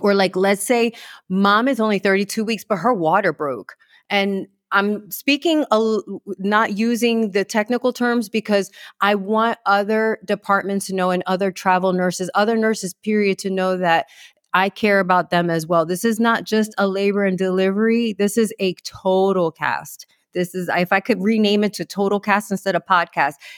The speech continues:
this is going to be some soapbox and some not, but mostly I, I want, I'm wanting to reach a huge crowd, not just a demographic. Uh, so, you know, I say things sometimes in layman terms just for everybody to understand.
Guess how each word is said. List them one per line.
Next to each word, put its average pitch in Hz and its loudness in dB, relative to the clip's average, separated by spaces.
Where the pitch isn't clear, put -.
this 208 0
is 214 -2
going 208 2
to 220 -6
be 196 -4
some 220 0
soapbox 220 0
and 202 -2
some 214 0
not, 220 2
but 185 0
mostly 214 0
I, 190 2
I 185 2
want, 185 0
I'm 180 -2
wanting 220 2
to 226 -2
reach 220 -2
a 180 2
huge 220 -4
crowd, 147 2
not 196 0
just 226 -2
a 190 -2
demographic. 160 -2
Uh, 180 0
so, 190 -2
you 202 -2
know, 170 0
I 175 0
say 202 -2
things 208 0
sometimes 202 2
in 208 0
layman 170 2
terms 175 0
just 175 0
for 165 0
everybody 165 0
to 151 -2
understand. 151 -6